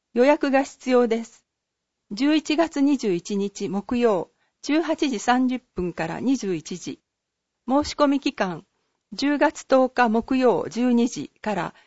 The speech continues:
十一月二十日水曜十七時まで。空き枠がある場合、相談日十八時受付終了時点の相談希望来場者で抽選。申し込み、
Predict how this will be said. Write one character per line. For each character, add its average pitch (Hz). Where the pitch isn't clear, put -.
十 262
一 285
月 269
二 240
十 -
日 240
水 240
曜 220
十 269
七 254
時 -
ま 180
で。 -
空 247
き 294
枠 302
が 294
あ 285
る 233
場 175
合、 175
相 302
談 277
日 175
十 269
八 294
時 202
受 220
付 -
終 262
了 254
時 254
点 190
の 165
相 311
談 294
希 285
望 285
来 285
場 277
者 185
で -
抽 220
選。 196
申 294
し -
込 269
み、 254